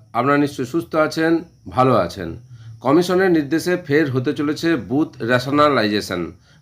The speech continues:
গত নির্বাচন পর্যন্ত পনেরোশো ভোটার পিছু একটি করে বুথ ছিল।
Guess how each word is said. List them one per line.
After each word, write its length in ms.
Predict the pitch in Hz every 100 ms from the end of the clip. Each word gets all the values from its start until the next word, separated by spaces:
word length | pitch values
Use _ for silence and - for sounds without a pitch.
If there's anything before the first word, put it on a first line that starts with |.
| 101
গত 240 | 127 131
নির্বাচন 420 | 175 180 180 185
পর্যন্ত 320 | 190 196 185 120 143 143
পনেরোশো 400 | 139 165 175 180
ভোটার 300 | 165 175 180
পিছু 340 | 175 175 180 180
একটি 240 | 135 143
করে 200 | 135 151
বুথ 200 | 127 104 -
ছিল। 180 | 92